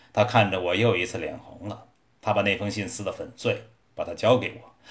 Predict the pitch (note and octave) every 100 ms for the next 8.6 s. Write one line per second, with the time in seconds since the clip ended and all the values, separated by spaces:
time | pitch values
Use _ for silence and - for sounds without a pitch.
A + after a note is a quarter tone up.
0 | - A2 C3 D3 A#2 G2 G2 G2 A2+ A#2
1 | - G#2 G2+ D#3 F#3+ G2+ F#2+ - E2+ A2
2 | A2 - _ _ _ _ _ _ _ _
3 | _ _ _ _ _ _ _ _ _ _
4 | - F#2 G2 F#2+ A2+ G#2 G#2 G#2+ B2 C3
5 | F#2+ - - _ _ _ _ _ _ _
6 | _ _ _ _ _ F#2 G2 C3 - A2+
7 | F2+ D#2+ - _ _ _ E2 E2 A2+ F2+
8 | D#2 F#2 A2 - -